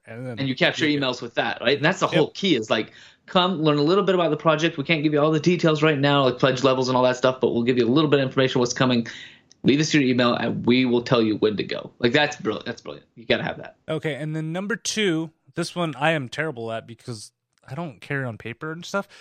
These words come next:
Speaker 1: but collect email addresses at offline events. <laughs> Anytime you go to an event, conference, or meetup, offer a sign-up sheet, grab an email. I am terrible at doing this 'cause
Speaker 2: It's hard to do that.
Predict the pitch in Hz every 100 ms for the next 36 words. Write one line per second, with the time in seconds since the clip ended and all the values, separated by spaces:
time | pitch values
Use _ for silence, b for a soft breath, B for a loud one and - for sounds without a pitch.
0 | B - 160 - 202 247 - 226 240 240
1 | 233 196 196 196 - 185 151 - 156 165
2 | 175 156 151 127 117 135 - - B B
3 | B B B 147 180 190 202 190 180 180
4 | 170 160 143 170 143 156 156 160 143 131
5 | 139 139 139 143 b b - 131 - 143
6 | - 135 127 - 131 123 - _ _ _
7 | _ 127 123 120 117 117 113 b b b
8 | - 139 131 113 - _ _ _ _ _
9 | - 120 117 - - - - 80 - 82
10 | - - - 208 - 180 320 196 147 123
11 | 113 101 - -